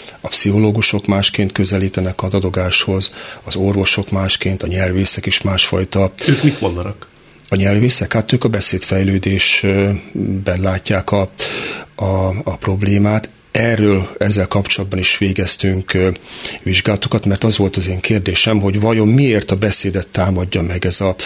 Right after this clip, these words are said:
Speaker 1: probléma. Tehát, hogy egy érzelmi probléma okozza a dadogás kialakulását, miért nem bepisilés lesz, miért nem hajkitépés, miért pont dadogás, ö,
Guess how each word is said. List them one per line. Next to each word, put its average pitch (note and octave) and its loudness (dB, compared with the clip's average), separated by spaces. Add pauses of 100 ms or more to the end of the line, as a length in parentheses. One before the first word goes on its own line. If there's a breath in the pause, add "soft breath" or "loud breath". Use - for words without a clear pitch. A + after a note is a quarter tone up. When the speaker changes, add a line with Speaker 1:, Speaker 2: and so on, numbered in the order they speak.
(200 loud breath)
Speaker 1:
probléma. F2+ 0
Tehát, F#2+ -2
hogy G2+ -2
egy G2+ 4
érzelmi A2 2
probléma F#2+ 0
okozza F#2+ 0 (520 loud breath)
a A2 -2
dadogás G2 0
kialakulását, G#2 0 (480 loud breath)
miért A2 4
nem G#2 4
bepisilés F#2 0
lesz, G2 2
miért G2+ 2
nem G2+ 2
hajkitépés, G2 0
miért G#2+ 2
pont G#2 2
dadogás, F#2+ 0
ö, F#2 2